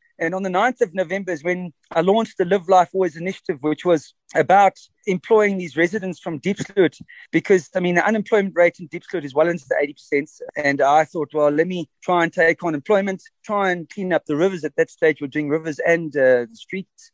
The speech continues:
And, you know, and I begged the community for funding, and I got a tremendous response in the beginning. And that's why I was able to, at first, hire twenty staff for about two months. And then we've, you know, we've been up and down between sort of twelve down to six,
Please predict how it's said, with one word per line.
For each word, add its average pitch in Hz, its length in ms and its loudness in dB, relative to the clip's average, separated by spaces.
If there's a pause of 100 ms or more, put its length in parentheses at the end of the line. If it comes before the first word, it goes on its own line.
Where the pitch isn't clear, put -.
(120)
And, 175 380 0
you 180 140 -6
know, 170 100 2
and 196 100 0
I 165 60 4
begged 165 240 -2
the - 80 -6
community 175 500 -6
for 151 480 4
funding, 180 440 0
and 160 120 2
I 156 100 4
got 156 120 0
a 147 60 -2
tremendous 165 560 -4
response 143 480 -2
in - 20 -8
the 123 160 -6
beginning. 143 300 -2 (420)
And 143 100 4
that's 160 160 2
why 175 160 4
I 165 80 4
was 160 240 0
able 165 280 -4 (100)
to, 147 240 -4
at - 100 -8
first, 165 300 0
hire 151 320 4
twenty 156 360 -6
staff 143 460 2 (260)
for 156 120 -6
about 135 240 -2 (100)
two 185 160 -12
months. 151 320 -6
And 151 80 -8
then 143 100 -6
we've, 143 220 -6 (360)
you 208 60 4
know, 220 100 4
we've 214 100 4
been 208 180 2
up 214 220 0
and 202 100 2
down 180 300 2
between 160 440 -10
sort - 160 -12
of 147 120 -4
twelve 156 400 4 (200)
down 147 200 2
to - 100 -20
six, - 320 -10